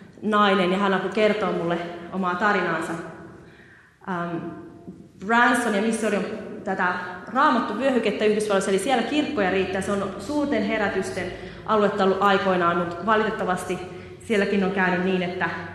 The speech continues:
herätykset on jättänyt rakennukset pystyyn ja omat puljunsa pystyyn, mutta ei siellä sitten oikein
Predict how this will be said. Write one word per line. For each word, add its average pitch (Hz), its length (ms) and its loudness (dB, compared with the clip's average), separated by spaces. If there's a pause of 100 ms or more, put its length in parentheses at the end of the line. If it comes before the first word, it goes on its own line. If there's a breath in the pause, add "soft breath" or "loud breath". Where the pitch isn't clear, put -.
(640 loud breath)
herätykset 202 380 2
on 185 100 0
jättänyt 196 580 2
rakennukset 233 600 2
pystyyn 202 520 2 (640 loud breath)
ja 196 140 2
omat 196 300 0
puljunsa 220 340 2 (120)
pystyyn, 175 800 -2 (680 loud breath)
mutta 175 540 0 (640)
ei 175 140 -2
siellä 180 160 0
sitten - 200 -2
oikein 165 440 0